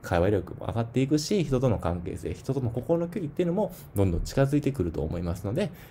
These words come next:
えー、ぜひですね、えー、相手のことを感じて、うん、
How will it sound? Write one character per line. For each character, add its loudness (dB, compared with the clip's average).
え 2
ー、 0
ぜ 2
ひ -2
で -2
す -4
ね、 2
え 4
ー、 0
相 4
手 0
の 0
こ 4
と 4
を 4
感 -4
じ -8
て、 -10
う 2
ん、 2